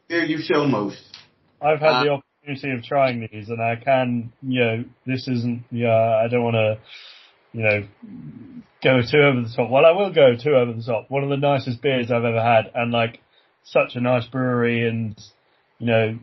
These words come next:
Speaker 2: very, very well run, and, you know, really, really good beers.
Speaker 1: What, what is
Speaker 3: I'll
Speaker 1: the
Speaker 3: send
Speaker 1: beer
Speaker 3: you
Speaker 1: you
Speaker 3: more
Speaker 1: most
Speaker 3: beer,
Speaker 1: sell?
Speaker 3: Alex. Don't worry. Thank you.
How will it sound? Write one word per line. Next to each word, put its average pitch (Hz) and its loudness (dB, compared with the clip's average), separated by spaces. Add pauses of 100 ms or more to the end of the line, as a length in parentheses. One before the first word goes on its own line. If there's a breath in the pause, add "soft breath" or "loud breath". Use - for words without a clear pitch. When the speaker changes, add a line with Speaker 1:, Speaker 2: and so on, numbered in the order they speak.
Speaker 2:
very, 120 0
very 120 0
well 113 0
run, 113 2
and, 107 -8 (240)
you 117 -2
know, 104 2 (500)
really, 123 2 (120)
really 113 -2
good 104 -4
beers. 104 -6 (240)
Speaker 1:
What, 165 2
what 185 4
is 202 0
Speaker 3:
I'll 190 -4
Speaker 1:
the 185 -2
Speaker 3:
send 185 2
Speaker 1:
beer 185 8
Speaker 3:
you 180 4
Speaker 1:
you 175 4
Speaker 3:
more 180 6
Speaker 1:
most 175 4
Speaker 3:
beer, 170 2
Speaker 1:
sell? 151 2
Speaker 3:
Alex. - -8 (100)
Don't 156 -10
worry. 139 -8
Thank 160 -14
you. 123 -14